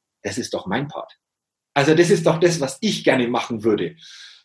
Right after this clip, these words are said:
Ja, und so habe ich dann zweitausendsieben gekündigt und, ähm, bin dann so quasi rausgegangen, hatte damals nichts, aber hatte für mich so dieses innere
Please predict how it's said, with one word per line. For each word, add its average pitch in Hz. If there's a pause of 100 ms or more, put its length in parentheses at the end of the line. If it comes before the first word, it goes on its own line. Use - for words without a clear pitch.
(340)
Ja, 127
und 135
so 135
habe 170
ich 165
dann 175
zweitausendsieben 160
gekündigt 175
und, 151
ähm, 143
bin 151
dann 165
so 160
quasi 135
rausgegangen, 170
hatte 143
damals 131
nichts, -
aber 147
hatte 170
für 156
mich -
so 170
dieses 151
innere 180